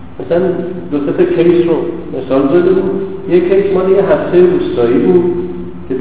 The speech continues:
این مطالعه با هم می‌کردن، اما به عینیتشون هم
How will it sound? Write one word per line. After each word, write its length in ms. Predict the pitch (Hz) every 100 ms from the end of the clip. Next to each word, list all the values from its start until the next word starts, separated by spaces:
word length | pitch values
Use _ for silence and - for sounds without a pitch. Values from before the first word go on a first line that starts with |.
| 147
این 120 | - - - -
مطالعه 400 | 165 170 165 185 190
با 60 |
هم 140 | 156 139
می‌کردن، 760 | 127 127 123 123 135 156 175 - -
اما 140 | 151
به 120 | 165 156
عینیتشون 720 | 131 127 127 127 127 -
هم 80 | 156